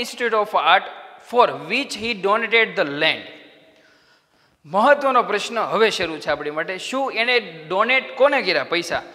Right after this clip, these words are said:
A California Institute of Artને પૈસા એને ડોનેટ કર્યા, વોલ્ટે કર્યા.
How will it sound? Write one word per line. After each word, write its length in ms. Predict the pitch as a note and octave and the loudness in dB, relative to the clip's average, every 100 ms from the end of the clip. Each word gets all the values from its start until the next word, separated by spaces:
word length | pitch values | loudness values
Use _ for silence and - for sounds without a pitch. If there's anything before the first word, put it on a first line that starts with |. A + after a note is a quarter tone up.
| - - | -20 4
A 320 | A#3+ B3+ B3+ A#3+ | 6 6 4 2
California 920 | C#4 C#4+ B3+ C#4 C4+ C4+ C4 - G3+ | 4 -2 -4 -4 -2 0 -2 -4 -12
Institute 480 | A3 A3 G3 A3+ A3 | -12 -14 -10 -8 -6
of 260 | - D#3+ D#3 - B2 | -6 -8 -6 -8 -6
Artને 360 | B2 C3 D#3 F#3 | -8 -10 -8 -6
પૈસા 400 | E3+ E3 F3+ E3 | -6 -8 -6 -8
એને 180 | F#3+ | -8
ડોનેટ 420 | D#3 C#3+ C#3 A2 - | -8 -6 -6 -8 -16
કર્યા, 140 | F#2+ | -14
વોલ્ટે 380 | G#2+ D3 D3 A#2 | -4 -2 -2 -6
કર્યા. 260 | A2+ G2+ | -10 -12